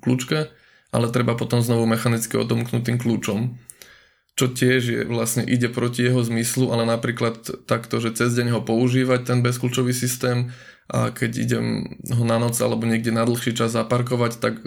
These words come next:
to, ho zamknúť takto, e, a vlastne deaktivovať ten bezkľúčový systém, tak aj to je jedna z možností. E, okrem toho sú na trhu aj, e,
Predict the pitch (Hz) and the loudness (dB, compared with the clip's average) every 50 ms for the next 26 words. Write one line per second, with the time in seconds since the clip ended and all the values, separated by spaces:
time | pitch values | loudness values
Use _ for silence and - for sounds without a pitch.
0 | - - - - 117 117 117 113 117 117 - 120 117 120 117 110 110 - - - | -10 -6 -4 -2 0 2 2 2 0 0 -2 -2 -2 0 0 -2 -2 -2 -2 0
1 | 127 131 139 131 - _ _ _ _ _ _ _ _ _ _ - - - - - | 0 0 0 -4 -10 _ _ _ _ _ _ _ _ _ _ -6 -2 0 0 2
2 | - - 117 123 117 120 120 120 113 - 123 120 117 120 120 117 - 123 117 117 | 2 0 0 0 0 -2 -2 -4 -2 -2 0 0 0 0 -2 -4 -2 -2 -2 0
3 | 117 117 117 113 120 120 117 120 117 - - 123 120 - 127 120 120 120 - 127 | -2 -2 -4 -2 -2 -2 0 -2 -2 0 -2 -2 0 0 0 0 0 -2 -2 -4
4 | 123 - - 123 123 127 127 123 123 - _ _ _ _ _ _ _ _ _ _ | -4 -2 -2 0 2 0 0 -2 -6 -14 _ _ _ _ _ _ _ _ _ _
5 | _ _ _ - 123 117 117 113 113 120 - - - - 127 123 120 120 117 113 | _ _ _ -2 0 0 0 0 -2 -4 -8 -10 -4 -2 -2 0 0 0 0 0
6 | 107 113 117 113 113 117 113 120 120 117 123 - - - 127 127 123 123 - - | 0 -2 -2 -2 -2 -4 -4 -2 -2 -2 -4 -4 -4 -4 -2 -2 -2 -4 -8 -14
7 | _ _ _ _ _ _ _ _ _ _ - 131 120 117 123 123 127 127 123 160 | _ _ _ _ _ _ _ _ _ _ 0 2 4 4 4 2 2 0 2 2
8 | 170 165 - 170 175 - - - 170 165 160 156 147 131 123 123 123 139 139 139 | 0 2 2 0 0 0 0 0 0 2 4 4 4 4 4 4 2 2 2 4
9 | 139 139 135 135 135 135 - | 4 4 4 4 4 2 0